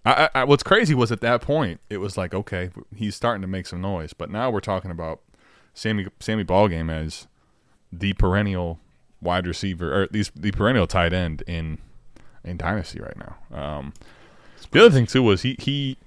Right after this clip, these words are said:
<clears throat> a lot of times you'll see this inflation because of, um, you know, a rookie having good games or, or a few, right?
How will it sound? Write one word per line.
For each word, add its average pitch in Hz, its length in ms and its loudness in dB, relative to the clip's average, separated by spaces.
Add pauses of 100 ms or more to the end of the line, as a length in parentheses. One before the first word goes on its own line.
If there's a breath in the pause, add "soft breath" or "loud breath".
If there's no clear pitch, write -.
(140 soft breath)
<clears throat> - 240 -16
a 151 260 8
lot 151 180 10
of 175 60 4
times 156 200 6
you'll 107 80 2
see 123 120 0
this 110 180 2
inflation 110 640 0 (360)
because 98 440 2
of, 90 280 4
um, 80 380 -2 (100)
you - 80 -4
know, 82 220 -2 (200)
a 95 100 2
rookie 107 360 6
having 92 360 0
good 87 260 -2
games 90 320 0
or, 71 80 -2 (240)
or 69 260 -4 (140)
a 92 100 -6
few, 87 460 -4
right? 90 220 0